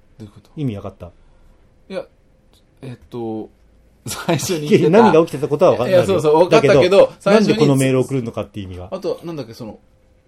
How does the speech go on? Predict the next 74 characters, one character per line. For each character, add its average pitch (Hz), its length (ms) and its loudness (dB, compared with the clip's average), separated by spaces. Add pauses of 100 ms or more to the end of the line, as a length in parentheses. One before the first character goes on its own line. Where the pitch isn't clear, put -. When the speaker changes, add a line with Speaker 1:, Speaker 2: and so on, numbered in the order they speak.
Speaker 1:
え、 147 160 -18
住 190 220 -16
ん - 20 -14
で 160 100 -12
る 110 100 -12
場 104 180 -14
所 110 180 -16
を 104 80 -16
突 - 160 -20
き - 100 -20
止 135 140 -18
め 131 160 -16
ら 131 160 -16
れ 120 80 -14
た 107 140 -18
の 92 340 -18
が 87 140 -16
逆 95 320 -16
で 117 180 -12
す - 80 -20
っ - 20 -20
て 92 120 -16
の 78 80 -14
は 78 40 -16
ど 92 80 -18
こ 87 120 -16
行 78 60 -20
っ - 120 -20
ち - 80 -20
ゃ - 40 -20
っ - 20 -20
た - 120 -20
の？ - 60 -20 (720)
Speaker 2:
わ 117 80 -8
か 90 60 -16
ん - 20 -18 (400)
な 143 80 -4
い。 104 140 -6
Speaker 1:
<laughs> 147 180 -2
え、 - 20 4
わ 165 100 6
か - 180 -2
ん - 20 2
な - 180 -2
い - 40 0
よ 104 100 -4
ね。 101 240 -8 (260)
Speaker 2:
あ 147 80 -10
と、 135 120 -6
読 165 180 -4
ん 226 60 -2
で 214 80 -6
て 110 100 -8
思 107 140 -6
っ - 20 -10
た 104 140 -8
ん - 20 -10
だ 95 60 -14
け 98 60 -14
ど、 90 60 -16
こ 117 100 -12
の、 113 180 -10 (2000)
名 127 160 -4
前 208 180 -4
出 190 100 -6
し 202 60 -16
て - 80 -8
よ 139 60 -6
か 131 80 -6
っ - 60 -14
た - 60 -20
の 82 80 -16
か 82 80 -18
な？ 78 100 -20